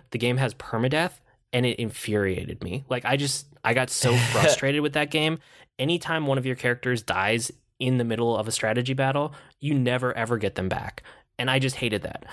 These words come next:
Speaker 1: Whereas casual mode, if a guy gets knocked out in the battle, they are
Speaker 2: Right.
Speaker 1: gone for that battle, but they come back in between that and the next level. And then you get to use them again. You never really lose anyone. And I loved that. So I didn't need the game to be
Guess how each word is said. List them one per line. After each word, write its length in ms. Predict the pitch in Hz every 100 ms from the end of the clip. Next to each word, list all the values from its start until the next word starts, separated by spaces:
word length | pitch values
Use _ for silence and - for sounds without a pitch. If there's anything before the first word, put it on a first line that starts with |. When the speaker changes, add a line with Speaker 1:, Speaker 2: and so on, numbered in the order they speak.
| - -
Speaker 1:
Whereas 380 | - 123 120 110
casual 420 | - - 190 175
mode, 440 | 120 110 110 117 123 - _ _ _
if 120 | - 131
a 60 |
guy 180 | 123 127
gets 220 | 131 123
knocked 360 | 110 104 95 -
out 160 | 110
in 80 | 113
the 60 | 101
battle, 480 | 98 160 120 110 110 _ -
they 120 | 113
are 60 |
Speaker 2:
Right. 140 | 120 120
Speaker 1:
gone 120 | 117
for 140 | 117
that 180 | 117 92
battle, 400 | 95 92 123 190 _
but 140 | -
they 100 | 123
come 300 | 120 - 131
back 400 | 120 113 110 - - _ _ _ -
in 140 | 143
between 420 | 139 135 147 139 117
that 240 | 117 127
and 120 | 120
the 20 | 120
next 340 | 104 101 -
level. 380 | 101 90 - - - -
And 100 | 123
then 80 | 127
you 60 |
get 120 | 123 120
to 60 |
use 240 | 120 185 160
them 140 | 101
again. 260 | 98 92 101
You 80 | 123
never 260 | 127 127
really 260 | 120 113 113
lose 260 | 123 156
anyone. 400 | 117 95 - - - - -
And 80 | 135
I 80 | 170
loved 360 | 165 220 277
that. 260 | 87 - - - - -
So 160 | - 160
I 80 | -
didn't 220 | 175 220
need 160 | 165 175
the 80 | 160
game 360 | 139 139 131 120
to 100 | 127
be 240 | 120 -